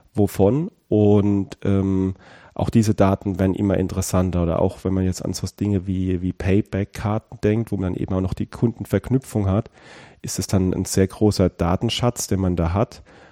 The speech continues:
Und in irgendeiner Form versucht man dann eben Prognosen, ähm, zu machen. Ja, zum Beispiel halt eben die Absätze, wie angesprochen, aber zum Beispiel andere Prognosen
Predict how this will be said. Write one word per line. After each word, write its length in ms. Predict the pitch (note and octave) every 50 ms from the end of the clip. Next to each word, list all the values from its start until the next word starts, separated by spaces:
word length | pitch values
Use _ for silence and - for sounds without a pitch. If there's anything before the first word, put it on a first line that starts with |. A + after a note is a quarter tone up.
| _ _ _
Und 160 | - - G#2+
in 80 | G2+ F#2+
irgendeiner 340 | - G#2 G#2 G2+ G#2 G#2 G2+
Form 320 | - - G#2+ G2+ G2 G#2
versucht 440 | - - G2 - - A#2 - - -
man 180 | G2+ G2 F#2 F2+
dann 20 |
eben 440 | - - G2 F#2+ - G#2 G2+ F#2+ F2+ -
Prognosen, 1000 | - G#2 G2+ - - G#2 G2 G2+ A2 A#2+ C3 B2+ - - C3+ B2+ B2+ B2+ A#2+ - - -
ähm, 320 | - - A#2 A2+ A2+ A#2
zu 180 | A2+ - - A2+
machen. 440 | A2 A2 A2 A2 - - A2+ A2 A2 - _ _ _ _ - - - - _ _ _ _ _ _ _ _ _ -
Ja, 280 | F#2 G2 F#2 F2 F2 - - _ _ - - _ _ _ _ _ _ _ _ _ _ _ _ _ - - - - -
zum 180 | - - G#2
Beispiel 360 | G2 G2+ G2 - - G#2 F#2 F#2
halt 160 | F#2 F2+ -
eben 160 | - G2 F#2+
die 120 | F2 D#2+
Absätze, 520 | - A2 - - - D3+ D3+ - - C#3+ C3
wie 100 | C3+ B2+
angesprochen, 640 | A#2 A#2 A#2+ B2 A#2+ - - B2 A#2 A2 - A2+ G#2+
aber 220 | G#2 G2 G2 F#2+
zum 120 | - G#2
Beispiel 400 | F#2 G2 F#2+ G2 F#2+ - - G#2+
andere 240 | - G2 G2 - -
Prognosen 800 | - - A2 G#2 - A#2 G#2+ G#2+ G#2 G#2 G2 - G#2+ G2+ F#2+